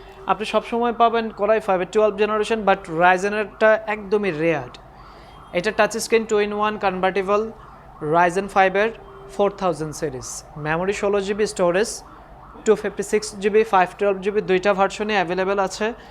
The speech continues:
যেহেতু ফোর থাউজেন্ড সিরিজ, প্রাইসটাও একদমই রিজনেবল, মাত্র পঞ্চান্ন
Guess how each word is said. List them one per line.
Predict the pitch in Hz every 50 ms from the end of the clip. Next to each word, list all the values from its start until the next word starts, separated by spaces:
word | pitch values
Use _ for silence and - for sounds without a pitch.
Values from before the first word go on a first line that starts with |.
| - - - - - - -
যেহেতু | 170 190 196 226 214
ফোর | - 220 214 214 -
থাউজেন্ড | 220 220 202 226 226 226 -
সিরিজ, | 226 214 208 233 262 - - - - - - - - - -
প্রাইসটাও | 190 190 190 185 190 - 208 196 190 185
একদমই | 170 160 175 170 170 156 147 160
রিজনেবল, | 156 139 151 147 143 131 131 127 135 151
মাত্র | 170 180 - - 208 214 247 254 - - - - - - - - - -
পঞ্চান্ন | 202 202 202 190 - 202 190 196